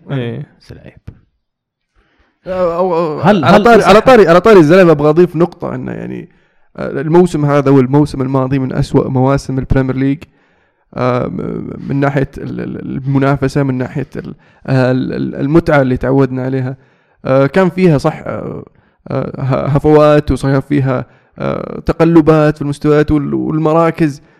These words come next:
Speaker 3: بس ما كان فيها المنافسة المتوقع منها والمنافسة اللي تعودنا عليها كجمهور للدوري الإنجليزي. آه، حتى ال-، الهبوط خلص بدري، الأندية وال-، آه، فقدت ال-، آه، الحماس،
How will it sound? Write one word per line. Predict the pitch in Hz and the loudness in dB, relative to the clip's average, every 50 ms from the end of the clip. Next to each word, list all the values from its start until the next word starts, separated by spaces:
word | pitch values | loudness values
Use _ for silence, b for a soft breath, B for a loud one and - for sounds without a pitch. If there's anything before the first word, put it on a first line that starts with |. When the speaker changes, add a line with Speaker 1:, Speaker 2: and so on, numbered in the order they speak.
| b b | b b
Speaker 3:
بس | - 139 139 - 156 | -4 -4 -4 0 0
ما | 180 196 | 0 0
كان | 190 - 175 160 | 2 0 -2 0
فيها | 165 180 160 151 | 0 0 2 2
المنافسة | 135 135 139 143 147 147 139 131 131 | 0 0 0 -2 -2 -2 -4 -6 -6
المتوقع | 131 131 127 - 139 139 139 - - 139 143 | -6 -6 -2 0 0 -2 -2 -4 -8 -8 -6
منها | 139 139 139 135 | -6 -6 -6 -4
والمنافسة | 135 135 131 131 135 139 139 - | -6 -4 -4 -4 -6 -6 -6 -8
اللي | 135 131 131 | -10 -10 -8
تعودنا | - 135 147 160 170 151 151 | -6 0 0 0 0 0 -2
عليها | 147 147 147 143 | -2 0 0 -2
كجمهور | 135 - 139 131 131 131 131 151 156 151 143 | -2 -4 -8 -6 -4 0 2 2 2 2 2
للدوري | 139 131 123 139 139 135 | 0 -2 -2 -2 -2 -2
الإنجليزي. | 135 135 135 139 139 139 135 139 143 143 b b b b b b - | -2 -4 -2 -2 -2 -2 -4 -6 -8 -8 b b b b b b -4
آه، | 139 139 135 139 123 | -2 0 0 0 -2
حتى | 143 - 175 175 - 151 | -4 -6 -6 -4 -4 -4
ال-، | 143 139 135 135 113 120 113 117 | -4 -4 -6 -8 -10 -10 -10 -8
الهبوط | 123 147 143 131 139 156 170 156 139 - - - | -4 -4 -2 2 4 6 6 4 4 0 -8 -12
خلص | - 135 131 143 139 135 135 131 - - | -12 -10 -8 -6 -6 -4 -4 -6 -4 -4
بدري، | 135 139 131 135 139 139 | -4 -2 -2 0 -2 -2
الأندية | 135 131 135 143 139 139 131 139 135 | -2 -2 -4 -4 -4 -2 -2 -2 -2
وال-، | 131 135 135 135 135 139 - - - b b b b b b - | -2 -4 -8 -10 -10 -10 -12 -12 -14 b b b b b b -10
آه، | 139 135 131 - - - - 143 | -6 -6 -6 -6 -6 -8 -12 -6
فقدت | - 147 - - 143 139 135 - 143 | -6 -4 -4 -2 -4 -4 -4 -6 -8
ال-، | 139 135 143 b b b b b b b - | -10 -10 -12 b b b b b b b -10
آه، | 135 127 - - - - - - | -10 -10 -10 -10 -14 -14 -12 -10
الحماس، | 143 143 - 147 147 147 143 143 143 - - - | -10 -6 -2 -2 0 0 0 -2 -4 -8 -14 -20